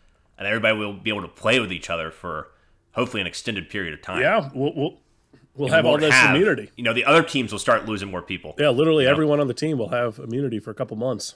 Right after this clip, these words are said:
Speaker 2: So
Speaker 1: Right.
Speaker 2: that's
Speaker 1: So,
Speaker 2: one way to look at it. And
Speaker 1: rock
Speaker 2: some of
Speaker 1: on.
Speaker 2: these players, maybe if they rushed back, like a Bogey from other injuries, he's getting to heal up now. I know DeAndre
Speaker 1: Right.
Speaker 2: Hunter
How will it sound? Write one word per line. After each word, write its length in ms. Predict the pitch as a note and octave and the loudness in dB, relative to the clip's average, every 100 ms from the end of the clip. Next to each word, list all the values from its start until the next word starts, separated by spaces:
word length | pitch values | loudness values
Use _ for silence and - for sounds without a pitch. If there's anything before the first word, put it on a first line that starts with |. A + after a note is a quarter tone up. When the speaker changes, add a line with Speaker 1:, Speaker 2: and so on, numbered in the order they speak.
| _ | _
Speaker 2:
So 320 | - G#2+ G#2 - _ _ _ _ _ _ _ _ _ _ _ _ - | -12 -6 -6 -8 _ _ _ _ _ _ _ _ _ _ _ _ -4
Speaker 1:
Right. 260 | A2+ F2 - _ _ - | -2 -2 -6 _ _ 0
Speaker 2:
that's 240 | C#3 E3 | 2 2
Speaker 1:
So, 40 | G3+ | 2
Speaker 2:
one 140 | G3+ | 4
way 120 | G#3+ | 4
to 60 | F#3+ | 4
look 240 | F#3+ G3+ | 4 2
at 80 | B2+ | 2
it. 140 | C#3 C#3+ | 2 2
And 280 | D#3+ F#3+ F#3 | 2 2 0
Speaker 1:
rock 100 | F#3 | 0
Speaker 2:
some 120 | E3 | 2
of 60 | |
Speaker 1:
on. 60 | D#3+ | 2
Speaker 2:
these 80 | C3+ | 0
players, 420 | - B2+ C#3+ B2+ | 0 0 2 0
maybe 220 | A#2 A#2+ | -2 -2
if 80 | B2 | 0
they 100 | B2+ | 0
rushed 320 | A2+ B2+ - | 2 0 -2
back, 280 | G#2+ A2 C3 | -4 -2 0
like 180 | C3 B2 | -2 -2
a 40 | |
Bogey 480 | G#2+ A#2+ A#2 C3+ D3+ | -4 -2 -2 -2 -6
from 200 | - A2+ | -6 -4
other 280 | A2 A#2+ A#2+ | -2 -2 -2
injuries, 500 | B2+ C#3 C3+ F3 D#3 | -4 -4 -4 -4 -6
he's 140 | B2+ A2+ | -8 -8
getting 200 | C#3+ F3 | -10 -10
to 80 | |
heal 280 | F3+ C#3 B2+ | -6 -2 0
up 180 | C3 - | 0 0
now. 340 | C#3 B2+ E3 - _ _ _ _ _ _ _ _ _ _ _ _ - | -2 0 -2 -6 _ _ _ _ _ _ _ _ _ _ _ _ -2
I 60 | |
know 160 | B2+ B2 | 2 2
DeAndre 300 | A#2+ B2+ B2 | 4 2 2
Speaker 1:
Right. 120 | B2 | 0
Speaker 2:
Hunter 460 | A#2+ C3 D3 E3 | 0 0 2 0